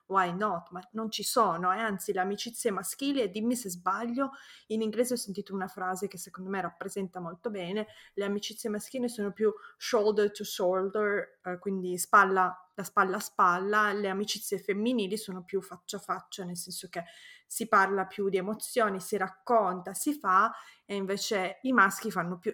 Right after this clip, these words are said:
esperienze tipo guardare sport, guardare il calcio, mm, uscire, non lo so, andare a, mm, conoscere le ragazze insieme, quindi spalla a spalla. Secondo te è vera questa cosa?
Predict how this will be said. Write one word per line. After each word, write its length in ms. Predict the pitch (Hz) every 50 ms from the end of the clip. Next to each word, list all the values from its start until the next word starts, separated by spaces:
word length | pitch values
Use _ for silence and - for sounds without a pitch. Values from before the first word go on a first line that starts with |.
| -
esperienze 640 | - 175 - - - - 220 208 202 196 196 - 202
tipo 220 | - 185 - 180
guardare 400 | 175 175 175 175 175 156 160 240
sport, 640 | 240 - - - - - 226 220 214 208 208 208 - -
guardare 760 | - 175 175 170 175 185 175 165 165 170 165 165 165 165 165
il 180 | 180 220 -
calcio, 920 | - - 240 214 208 202 196 185 185 190 185 - - - 196 180 180 185 180 - - - - 139 - -
mm, 120 | 202 196 190 139
uscire, 920 | 185 233 202 - - - - - 226 220 214 214 208 202 196 190 185 185
non 100 | 180 180
lo 80 | 180 196
so, 220 | 180 - 214 185
andare 640 | 175 180 175 180 190 190 190 190 190 190 196 190 180
a, 300 | 170 170 170 175 170 175
mm, 160 | 165 - 160 175 -
conoscere 500 | - 220 208 202 185 - - - 190 190
le 140 | 185 180 180
ragazze 760 | 190 226 240 254 190 170 185 180 - - - - - 220 190 -
insieme, 720 | 240 220 214 - - - - 190 170 165 165 170 180 190
quindi 260 | - 214 190 180 190
spalla 440 | 180 - - - 185 170 170 175 170
a 40 | 170
spalla. 540 | - - - - 175 165 170 165 165 160 175
Secondo 320 | 170 - - 196 190 208
te 180 | 208 254 226 -
è 140 | 196 185 -
vera 400 | 180 190 202 185 180 170 175 175
questa 340 | 175 - 170 - - - 190
cosa? 640 | - - 165 156 151 165 180 190 190 196 214 233